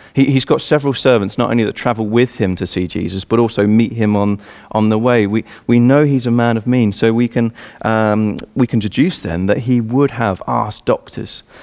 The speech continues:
You know, he, he would have looked at a whole bunch of different solutions to how, "You need to help my son." That this desperation that we get from him all the way through the story, the,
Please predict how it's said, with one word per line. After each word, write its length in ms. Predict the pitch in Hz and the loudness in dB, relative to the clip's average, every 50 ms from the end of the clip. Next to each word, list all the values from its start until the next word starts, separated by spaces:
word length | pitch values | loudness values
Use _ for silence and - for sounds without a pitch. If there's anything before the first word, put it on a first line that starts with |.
| - - - | -20 -6 -2
You 100 | - 127 | 2 2
know, 100 | 123 117 | 2 4
he, 160 | 113 123 127 - | 4 2 2 2
he 180 | - 131 127 | 2 2 2
would 180 | 120 131 143 127 | 2 2 2 2
have 140 | 127 113 127 | 2 2 2
looked 340 | 135 - - - - - 113 | 0 0 0 -2 -4 -2 0
at 160 | 101 107 - | 0 0 0
a 60 | 110 | -2
whole 240 | 107 - - 139 143 | -4 -2 0 0 0
bunch 280 | - 135 131 - - - | 0 0 -2 -2 -4 -6
of 80 | 110 | -6
different 340 | - 131 120 - - 110 139 | -4 -4 -4 -2 -2 -4 -4
solutions 580 | - - 107 104 107 104 - - 98 92 92 - | -4 -4 -4 -2 -2 -2 -4 -4 -4 -4 -4 -2
to 180 | - 101 101 101 - - - - - | -2 -2 -2 -2 -4 -12 -20 -20 -12
how, 220 | - - - - - - | -8 -6 -4 -4 -4 -2
"You 120 | 131 113 | 0 2
need 240 | 110 113 113 113 - | 2 2 2 2 0
to 80 | - | -2
help 200 | 107 107 104 - | -4 -4 -4 -4
my 120 | 101 95 90 | -4 -4 -4
son." 300 | - - 92 92 117 117 - _ _ _ _ _ _ _ _ _ _ _ _ _ _ _ _ _ _ _ _ _ _ _ _ | -6 -8 -10 -10 -10 -12 -16 _ _ _ _ _ _ _ _ _ _ _ _ _ _ _ _ _ _ _ _ _ _ _ _
That 180 | - - - 131 | -6 -4 0 2
this 200 | 147 147 - - | 0 0 0 0
desperation 840 | - 156 147 - - - - 135 131 131 131 131 117 - - 101 92 | -2 -2 -2 -2 -4 -4 -2 0 2 2 2 2 0 -2 -4 -2 -2
that 100 | 98 98 | -2 -2
we 160 | 92 101 101 | 0 -2 0
get 220 | 90 113 - - | 0 0 0 -2
from 160 | - - 101 95 | -4 -8 -6 -4
him 180 | 98 95 98 | -2 0 0
all 120 | 101 101 101 | 0 0 -2
the 100 | - 98 | -4 -4
way 160 | 98 95 95 | -2 -4 -4
through 180 | - - 104 | -4 -6 -6
the 80 | 98 95 | -6 -4
story, 460 | - - - - 101 95 95 95 92 | -6 -6 -4 -2 0 0 0 0 0
the, 120 | 92 98 | -2 -2